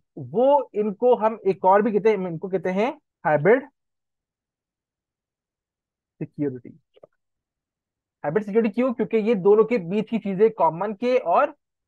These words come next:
dead के, ये कब तक रहेंगे? ये सारी जिंदगी रहेंगे हमारे सर पे बिल्कुल common की तरह से।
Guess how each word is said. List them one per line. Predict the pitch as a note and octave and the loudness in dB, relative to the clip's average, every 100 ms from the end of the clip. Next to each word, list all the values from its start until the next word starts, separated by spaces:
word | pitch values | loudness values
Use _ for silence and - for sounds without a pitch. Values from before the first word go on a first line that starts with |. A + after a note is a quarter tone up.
| _ - | _ -14
dead | D3 F3 G3 D#3 D#3+ | -4 -2 -2 -4 -12
के, | C3+ _ _ _ _ _ _ _ _ _ _ _ _ _ D#3+ | -12 _ _ _ _ _ _ _ _ _ _ _ _ _ -14
ये | C3 C3+ G3+ B3+ | -12 -2 0 2
कब | B3+ - | 0 0
तक | C4+ B3+ | 0 2
रहेंगे? | B3+ A#3 A#3 A#3+ | 2 0 -4 -4
ये | B3 F#3 G#3+ A3+ | -4 -2 0 0
सारी | A3 F#3 | 0 -6
जिंदगी | F3 F#3 F#3+ F#3+ | -6 -6 -4 0
रहेंगे | F#3 F3 F#3 G#3+ | 0 0 0 0
हमारे | F3+ F3+ | 0 -4
सर | F#3 F3 | -4 -6
पे | G#3 | -6
बिल्कुल | F3+ G3+ - A#3+ | -4 -4 2 2
common | A#3+ F#3 F3+ F#3+ | 2 -2 -2 -8
की | F3 F#3 E3 | -10 -12 -6
तरह | D#3+ D#3 D#3+ | -4 -2 -4
से। | D#3 F#3 D#3 A#2+ | -6 -4 -6 -6